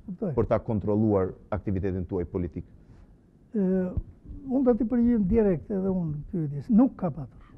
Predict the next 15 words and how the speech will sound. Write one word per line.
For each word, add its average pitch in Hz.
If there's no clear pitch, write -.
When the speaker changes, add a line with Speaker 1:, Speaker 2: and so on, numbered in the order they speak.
Speaker 2:
A 90
keni 101
qenë 110
krejtësisht 104
i 117
lirë 110
në 107
ve-, 104
vendimet 110
tuaja? 117
Speaker 1:
Thash, 190
përgjigje 180
nuk 190
ka 190
patur. 147